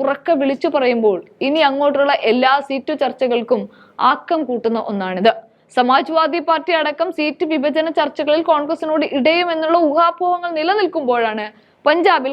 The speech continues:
കോൺഗ്രസിനും ആം ആദ്മിക്കും ഇടയിൽ മഞ്ഞുരുകൽ നടക്കുന്നത്. ലോക്സഭാ തെരഞ്ഞെടുപ്പിൽ ഇന്ത്യ മുന്നണിയിൽ സീറ്റ് പങ്കിടൽ ചർച്ചകൾ വേഗത്തിലാക്കിയതോടെയാണ് മുഖ്യമന്ത്രി ഭഗവന്ത് മാൻ സ്വരം മയപ്പെടുത്തുന്നത്. തീർച്ചയായും തമ്മിലടി മാത്രം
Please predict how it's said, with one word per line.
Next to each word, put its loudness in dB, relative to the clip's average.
കോൺഗ്രസിനും -4
ആം -2
ആദ്മിക്കും -6
ഇടയിൽ 2
മഞ്ഞുരുകൽ -2
നടക്കുന്നത്. -4
ലോക്സഭാ 0
തെരഞ്ഞെടുപ്പിൽ -4
ഇന്ത്യ 2
മുന്നണിയിൽ -6
സീറ്റ് -4
പങ്കിടൽ -2
ചർച്ചകൾ -2
വേഗത്തിലാക്കിയതോടെയാണ് 0
മുഖ്യമന്ത്രി -2
ഭഗവന്ത് -2
മാൻ -2
സ്വരം 0
മയപ്പെടുത്തുന്നത്. -2
തീർച്ചയായും 2
തമ്മിലടി -2
മാത്രം -4